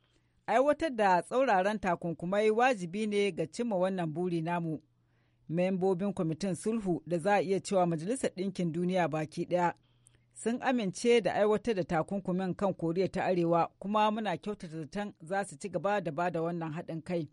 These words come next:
Sakataren ma'aikatar harkokin wajen Amurkan ya ƙara da cewa muddin ba a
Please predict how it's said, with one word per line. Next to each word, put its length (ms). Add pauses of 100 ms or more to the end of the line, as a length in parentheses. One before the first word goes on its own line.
(460)
Sakataren 520
ma'aikatar 440
harkokin 480
wajen 280
Amurkan 440
ya 140
ƙara 340
da 60
cewa 300
muddin 440
ba 180
a 60